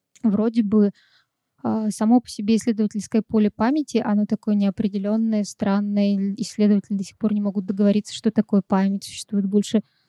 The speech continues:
двухсот восьмидесяти определений, что такое память.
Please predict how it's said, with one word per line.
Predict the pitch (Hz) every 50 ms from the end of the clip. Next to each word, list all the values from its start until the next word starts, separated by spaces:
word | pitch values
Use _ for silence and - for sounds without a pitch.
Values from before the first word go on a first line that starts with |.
| _ _ -
двухсот | 208 208 196 - - 220 214 -
восьмидесяти | 214 214 208 - - 214 214 196 208 196 - - - - 214
определений, | 196 - - 208 196 185 208 190 202 196 196 185
что | - - 202
такое | - - 202 - - 196 190
память. | - 208 185 180 180 185 - -